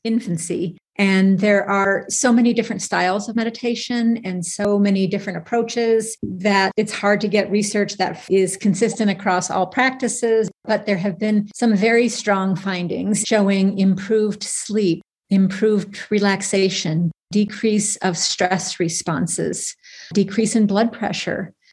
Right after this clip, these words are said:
increase in attention and intuition, greater sense of aliveness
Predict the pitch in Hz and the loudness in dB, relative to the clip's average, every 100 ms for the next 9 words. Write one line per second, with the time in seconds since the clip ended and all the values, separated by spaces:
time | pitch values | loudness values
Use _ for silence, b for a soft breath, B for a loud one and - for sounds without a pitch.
0 | - 196 208 208 226 220 214 - - 208 | 0 2 2 2 0 2 0 -2 -2 0
1 | 202 196 170 - 214 214 208 - 175 165 | 2 0 -6 -4 0 0 0 -2 -2 -2
2 | 175 175 - 185 180 180 208 208 208 208 | -2 -4 -6 -6 -4 0 2 2 2 0
3 | 208 202 180 156 156 165 - - 294 277 | 0 -2 -6 -6 -6 -8 -8 -2 0 2
4 | 226 - 226 214 196 175 180 196 180 175 | 0 0 0 0 -2 0 0 0 0 -2
5 | - - | -4 -6